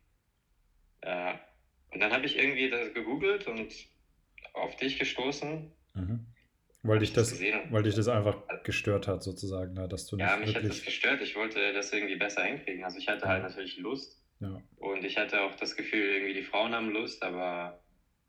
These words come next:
Speaker 1: da ist ja nichts passiert. Also kaum welche kennengelernt. Ja.
Speaker 2: Ja.
Speaker 1: Ja, und dann hab ich halt in, bei dir Infills gesehen auf YouTube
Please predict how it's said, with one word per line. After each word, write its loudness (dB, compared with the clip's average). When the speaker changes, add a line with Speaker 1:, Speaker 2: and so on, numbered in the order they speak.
Speaker 1:
da 2
ist -2
ja 2
nichts -2
passiert. -2
Also -6
kaum -2
welche -4
kennengelernt. -2
Ja. -12
Speaker 2:
Ja. -6
Speaker 1:
Ja, 4
und 0
dann 2
hab 2
ich -4
halt 4
in, -2
bei 2
dir 0
Infills 0
gesehen -2
auf -4
YouTube -2